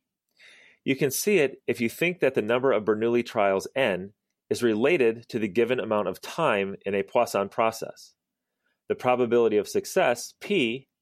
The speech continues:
times N, is related to the rate of the Poisson process, lambda.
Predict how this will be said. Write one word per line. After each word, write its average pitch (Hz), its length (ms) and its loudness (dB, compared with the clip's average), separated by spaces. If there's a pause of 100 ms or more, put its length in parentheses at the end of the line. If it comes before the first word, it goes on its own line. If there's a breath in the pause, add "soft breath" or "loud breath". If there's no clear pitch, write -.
(140)
times 175 360 -2
N, 87 380 -8 (580)
is 113 160 -2
related 123 380 4
to - 80 -6
the 131 220 2
rate 156 520 -2
of 107 100 -6
the 95 80 -2
Poisson 90 420 -4
process, 87 500 -4
lambda. 120 420 -2